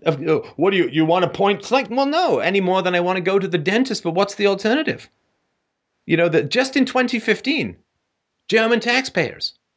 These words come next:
end up paying five hundred billion dollars or four hundred and fifty billion euros for the upkeep of the million migrants who arrived just in twenty fifteen. This goes to a trillion euros if they arrive in twenty sixteen. And that's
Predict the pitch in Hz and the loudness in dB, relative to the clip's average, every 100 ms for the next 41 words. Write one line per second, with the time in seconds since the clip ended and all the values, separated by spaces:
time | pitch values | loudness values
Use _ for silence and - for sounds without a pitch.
0 | _ _ _ _ _ _ _ _ _ _ | _ _ _ _ _ _ _ _ _ _
1 | 196 208 190 - 196 185 165 - 202 226 | 2 4 2 0 0 0 -2 -2 0 2
2 | 226 202 180 185 170 151 143 139 - 147 | 0 0 2 2 2 2 2 2 2 -2
3 | - 170 151 139 143 147 127 139 135 123 | 0 0 0 -2 -4 -4 -2 0 0 0
4 | 117 127 104 - 123 131 143 - 151 123 | 2 2 0 -6 -4 -2 -2 -2 -4 -2
5 | 123 123 123 123 117 131 131 107 - 117 | -2 0 0 0 0 0 0 -2 -2 0
6 | 110 113 104 104 185 214 - - _ _ | 2 0 -2 0 2 2 -2 -10 _ _
7 | _ _ _ _ _ _ _ _ _ _ | _ _ _ _ _ _ _ _ _ _
8 | 156 151 - 160 143 143 123 - 165 160 | 0 2 2 0 2 0 0 0 -2 2
9 | 269 156 95 - _ _ _ - 185 - | 2 2 -2 -12 _ _ _ -2 -2 0
10 | 175 165 165 143 - 196 202 175 160 156 | 2 2 2 0 0 -2 -2 0 0 0
11 | 117 117 120 127 117 117 110 - 117 101 | 0 -2 -2 0 0 0 -2 -4 -4 -4
12 | 92 92 - 95 87 85 143 190 - - | -8 -8 -6 -4 -2 -2 0 0 -2 -6